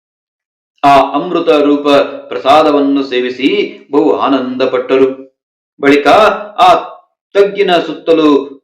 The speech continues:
ಗುರು ಸಹಿತ ಶಿಷ್ಯರೆಲ್ಲರೂ ಕುಳಿತುಕೊಂಡು ಒಂದೇ ಶರೀರದ ಎಲ್ಲ ಅಂಗಗಳೋ ಎಂಬಂತೆ ಐಕ್ಯ ಭಾವದಿಂದ ಒಬ್ಬರ ಮುಖದಲ್ಲಿ ಒಬ್ಬರು ಹಾಕುತ್ತಾ ಭೋಜನವನ್ನ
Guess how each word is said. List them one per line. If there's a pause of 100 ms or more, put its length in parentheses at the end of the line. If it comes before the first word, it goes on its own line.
(140)
ಗುರು
ಸಹಿತ
ಶಿಷ್ಯರೆಲ್ಲರೂ
ಕುಳಿತುಕೊಂಡು (500)
ಒಂದೇ
ಶರೀರದ (400)
ಎಲ್ಲ
ಅಂಗಗಳೋ
ಎಂಬಂತೆ (440)
ಐಕ್ಯ
ಭಾವದಿಂದ (420)
ಒಬ್ಬರ
ಮುಖದಲ್ಲಿ
ಒಬ್ಬರು
ಹಾಕುತ್ತಾ (200)
ಭೋಜನವನ್ನ